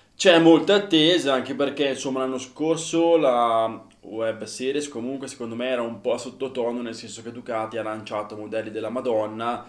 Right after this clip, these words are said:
però anche molto costosi, no? Quindi fondamentalmente moto di nicchia, per esempio la Monster novecentocinquanta S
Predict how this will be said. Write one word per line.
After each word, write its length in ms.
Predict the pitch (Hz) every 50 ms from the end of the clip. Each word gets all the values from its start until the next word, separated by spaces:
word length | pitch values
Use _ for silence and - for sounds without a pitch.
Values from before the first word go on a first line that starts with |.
| - - - _ _
però 200 | _ - 135 139
anche 240 | 139 139 139 - 147
molto 320 | 139 135 131 120 - 120 113
costosi, 580 | 113 101 - - 151 147 151 147 131 113 117
no? 220 | 123 127 123 123 -
Quindi 160 | 131 127 117
fondamentalmente 840 | - 120 113 123 123 120 131 131 127 131 131 123 107 - 135 131
moto 360 | 120 117 117 120 120 120 -
di 100 | 117 113
nicchia, 800 | 117 117 139 151 143 107 98 - 120 110 101 101 95 - - - _ _ _ _
per 120 | _ 143 147
esempio 580 | 147 131 123 139 135 135 131 123 - 143 139
la 120 | 131 127 120
Monster 440 | 123 123 123 123 123 - - 127 120
novecentocinquanta 920 | 123 123 120 120 117 - 120 120 104 127 131 123 127 123 120 - 131 120
S 200 | - - -